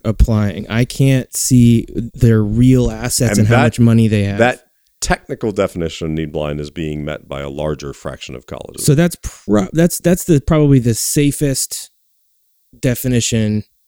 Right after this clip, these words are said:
Speaker 1: for people to assume is going on in the minds of college admissions professionals when they say need blind, is that we're not looking at, the admissions people are partitioned from,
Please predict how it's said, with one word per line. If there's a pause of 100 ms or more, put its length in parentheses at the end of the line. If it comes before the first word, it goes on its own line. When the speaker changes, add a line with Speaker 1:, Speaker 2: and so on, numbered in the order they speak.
(120)
Speaker 1:
for
people
to
assume
is
going
on
in
the
minds
of
college
admissions
professionals
when
they
say
need
blind,
is
that
we're
not
looking
at, (220)
the
admissions
people
are
partitioned
from,